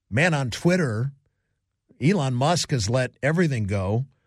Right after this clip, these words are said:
I was reading a screenshot of a book in an elementary school where literally the chapters with drawings as vivid as they come. I can't say on the air. I've got,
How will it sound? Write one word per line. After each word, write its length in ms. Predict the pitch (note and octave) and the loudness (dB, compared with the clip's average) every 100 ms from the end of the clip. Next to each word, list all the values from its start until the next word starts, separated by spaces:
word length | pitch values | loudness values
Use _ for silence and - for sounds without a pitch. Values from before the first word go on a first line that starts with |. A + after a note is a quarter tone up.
| _ | _
I 80 | - | -2
was 220 | A#2+ G#2 A#2+ - | 0 0 -2 -4
reading 500 | C3 D#3 D#3+ D3 C#3 | 0 2 2 0 -2
a 380 | B2 B2 A#2 G#2+ A2 _ _ _ _ _ _ _ _ _ _ _ _ - | -2 0 0 -2 -6 _ _ _ _ _ _ _ _ _ _ _ _ -6
screenshot 960 | - - D#3+ G3 A#3+ - - E2 E2 - | -6 2 2 4 0 -2 -4 -4 -8 -4
of 160 | A#2+ A2 | -2 0
a 120 | A#2+ | -2
book 640 | F#2 A#2+ D3+ C#3 E2 - - _ _ _ _ _ _ A#2+ | -4 -2 0 0 -6 -16 -18 _ _ _ _ _ _ -2
in 80 | |
an 100 | B2 | 0
elementary 600 | C3+ C#3 C3+ D3 D#3 C#3+ G#2 | 2 0 2 0 0 -2 -2
school 480 | - A#2 G#2+ C3 | -2 0 0 0
where 400 | A2+ B2 B2 B2 D#3+ _ | -2 -2 0 -4 -8 _
literally 480 | G2+ D#3+ F#3+ D#3 C3 | 0 2 2 0 -2
the 140 | A2+ | -4
chapters 800 | E2 C3 C#3 E3 G#2 D2+ A2+ - _ _ _ _ - | -2 0 0 -2 -4 -4 -6 -10 _ _ _ _ -2
with 300 | A#2 A2 - _ _ _ - | 0 0 -6 _ _ _ -6
drawings 840 | F2 B2+ D#3 D#3+ B2 G#2+ B2 - - - | -2 2 2 2 0 -4 -6 -8 -12 -2
as 160 | A#2 A2 | 0 2
vivid 340 | A#2 D#3+ E3+ | 2 0 0
as 200 | D3 A2 | -2 -2
they 100 | B2 | -4
come. 420 | G#2 D3 D#3 C3+ | -2 0 2 0
I 100 | F2 | -4
can't 300 | F#2+ C#3+ C#3+ | -2 -2 -2
say 280 | - D3 C3+ | -2 -2 -2
on 140 | B2 A#2+ | -2 -2
the 180 | B2 | 0
air. 180 | C#3+ C3 | 0 0
I've 180 | G#2 A#2 | -2 -2
got, 260 | A#2+ A2 | -2 -2